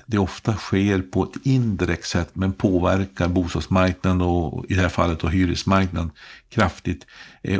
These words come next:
och ingen har riktigt överblick över de samlade effekterna. Eh, Finansinspektionen har sitt smala uppdrag att titta på finansiell stabilitet och, och såna saker.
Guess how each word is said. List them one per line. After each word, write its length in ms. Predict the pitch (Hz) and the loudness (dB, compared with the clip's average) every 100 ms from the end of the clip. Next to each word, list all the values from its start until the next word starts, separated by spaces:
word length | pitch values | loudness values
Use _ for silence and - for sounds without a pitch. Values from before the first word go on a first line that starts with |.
| - | 4
och 180 | 117 113 | 2 4
ingen 360 | 123 92 98 90 | 2 4 0 2
har 180 | 98 | 0
riktigt 380 | 95 90 - - | 0 -2 -10 0
överblick 720 | 117 98 87 90 98 110 - 95 | 2 2 2 0 0 -2 0 0
över 100 | 90 | 0
de 60 | |
samlade 560 | 87 - 87 87 87 92 | 0 0 2 0 0 -2
effekterna. 720 | 90 151 139 - 87 85 - - - - - - | 0 -2 -2 -6 -4 -4 -6 -10 -20 -20 -20 -6
Eh, 220 | 90 90 | 0 0
Finansinspektionen 840 | 85 101 101 98 95 92 98 117 110 | 2 2 2 2 -2 -4 -2 2 2
har 140 | 101 | 2
sitt 280 | 92 120 113 | 0 0 -2
smala 500 | - 117 107 101 101 | -2 0 2 4 2
uppdrag 500 | 98 95 - 95 90 | 2 -2 -2 0 0
att 80 | 85 | -2
titta 320 | - 90 95 | -4 -4 -4
på 320 | - 90 90 | -2 0 0
finansiell 600 | 85 92 90 80 90 90 | 0 0 0 0 0 0
stabilitet 1000 | 85 92 85 85 107 104 110 107 101 - | 0 -2 -2 -2 0 4 4 2 -2 -2
och, 240 | 98 92 92 | 0 2 0
och 120 | 90 | 0
såna 160 | 90 | -2
saker. 500 | 87 95 - - 95 | 0 -2 -2 0 0